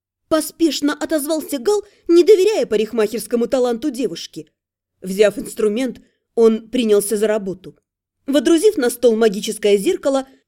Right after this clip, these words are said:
Гал стал аккуратно стричь волосы. Лишние пятнадцать сантиметров зелёных бровей были быстро, всего несколькими точными движениями, обрезаны до запланированной длины.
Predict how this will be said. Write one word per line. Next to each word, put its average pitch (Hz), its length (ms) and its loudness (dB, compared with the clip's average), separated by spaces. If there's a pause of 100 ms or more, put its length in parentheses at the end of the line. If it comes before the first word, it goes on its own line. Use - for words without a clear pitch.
(120)
Гал 233 300 0
стал 226 440 -2
аккуратно 233 560 -2
стричь 269 380 -4
волосы. 180 540 -10 (540)
Лишние 262 500 0
пятнадцать 254 560 -6
сантиметров 277 560 0
зелёных 247 400 0
бровей 349 320 2 (320)
были 302 300 4
быстро, 220 500 -4 (300)
всего 359 320 2
несколькими 294 640 0
точными 285 560 -2
движениями, 269 760 -2 (220)
обрезаны 285 760 0
до 277 120 -2
запланированной 294 760 -2
длины. 277 480 -4